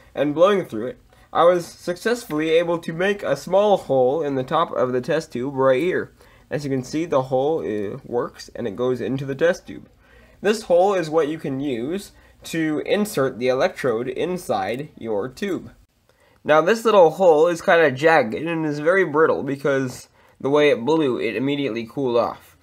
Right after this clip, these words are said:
So what we're going to have to do is we're gonna have to melt this hole again so it's not so jagged on the end, and then we can insert our screw or nail into the hole as our anode. Now to do this, I'm going to be using this butane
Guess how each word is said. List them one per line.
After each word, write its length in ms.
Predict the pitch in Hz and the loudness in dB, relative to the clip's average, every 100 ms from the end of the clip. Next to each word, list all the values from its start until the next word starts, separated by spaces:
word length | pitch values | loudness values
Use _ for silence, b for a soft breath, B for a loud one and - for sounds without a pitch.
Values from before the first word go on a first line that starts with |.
| b b | b b
So 100 | 165 | 0
what 60 | |
we're 120 | 185 180 | 4 4
going 120 | 170 | 4
to 80 | 156 | 0
have 100 | 160 | 0
to 80 | |
do 140 | 165 190 | -2 -2
is 80 | 175 | 0
we're 60 | |
gonna 120 | 151 139 | 0 0
have 80 | 139 | -2
to 60 | |
melt 280 | 135 160 175 | 0 0 0
this 140 | 135 | -4
hole 220 | - 147 147 | -2 0 0
again 380 | 104 71 135 | 0 -6 -6
so 140 | 156 156 | -2 -2
it's 180 | 139 139 | -2 0
not 240 | 143 131 | 0 0
so 100 | 139 | -4
jagged 440 | 117 131 131 123 | -2 0 0 0
on 100 | 98 | -2
the 140 | 85 62 | -6 -6
end, 300 | 85 127 131 B B - | -6 -8 -12 B B -2
and 100 | 151 | 2
then 120 | 185 | 2
we 80 | 185 | 2
can 160 | 170 | 0
insert 520 | 110 196 - 170 170 - | -2 -2 0 -2 -2 -2
our 380 | 127 131 127 127 | 2 4 4 2
screw 560 | - - 156 151 190 | -4 -8 -4 -2 -2
or 240 | - 131 131 | 0 0 0
nail 340 | 135 143 135 | 4 4 6
into 300 | 92 180 170 | 2 -2 -2
the 120 | 127 | 0
hole 360 | - 104 90 123 | 0 -2 0 2
as 180 | 120 123 | 2 2
our 160 | 110 | 0
anode. 420 | 90 110 71 50 - _ B B B B - | 0 -2 -4 -10 -16 _ B B B B -4
Now 100 | 147 | -2
to 60 | |
do 160 | 175 208 | 0 0
this, 200 | 175 185 | -2 -2
I'm 100 | 165 | 0
going 260 | 151 156 | 0 0
to 80 | 156 | -2
be 100 | 147 | -6
using 460 | 165 185 135 117 170 | -4 -6 -4 -6 -4
this 400 | 139 135 135 - | -2 -4 -6 -16
butane 640 | 147 190 190 170 165 160 | -8 -8 -2 -2 -2 -4